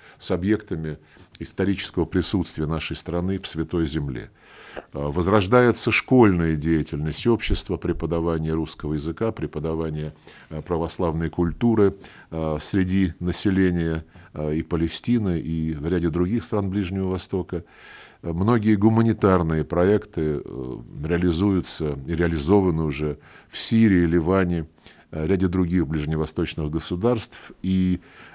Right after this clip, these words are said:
э, в каждом из этих проектов, э, мы чувствуем и душу, э, и вклад Сергея Вадимовича, который, э, буквально живёт, э, вот этой своей общественной деятельностью,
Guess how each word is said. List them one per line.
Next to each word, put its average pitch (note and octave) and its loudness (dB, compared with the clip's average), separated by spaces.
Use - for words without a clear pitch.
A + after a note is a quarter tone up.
э, E2+ -4
в - -10
каждом F#2 4
из E2+ -2
этих F2+ 0
проектов, A2+ 0
э, F2 -2
мы G2 -4
чувствуем E2 -4
и D#2+ -4
душу, F#2+ 0
э, D2 -6
и E2+ -4
вклад G2+ 2
Сергея E2 0
Вадимовича, F#2+ 0
который, E2+ -2
э, D#2 -10
буквально F#2+ 0
живёт, F#2 4
э, C#2 -8
вот D#2 -4
этой F2 -2
своей F2 0
общественной E2+ -8
деятельностью, D#2 -4